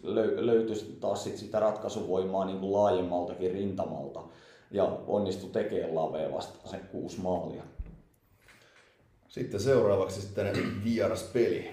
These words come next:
Speaker 2: Nokialle, ja tämä oli viimeinen vieraspeli kakkosjoukkueen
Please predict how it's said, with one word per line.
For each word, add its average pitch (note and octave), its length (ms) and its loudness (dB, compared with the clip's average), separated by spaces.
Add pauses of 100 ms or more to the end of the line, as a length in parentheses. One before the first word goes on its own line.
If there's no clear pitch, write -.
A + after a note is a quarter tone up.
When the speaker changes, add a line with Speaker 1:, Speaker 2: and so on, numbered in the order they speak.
(220)
Speaker 2:
Nokialle, E2+ 720 -2
ja D#2 60 0
tämä E2+ 160 -4
oli F2 120 -6
viimeinen D#2+ 460 -4 (140)
vieraspeli F2 640 -2 (100)
kakkosjoukkueen - 760 -6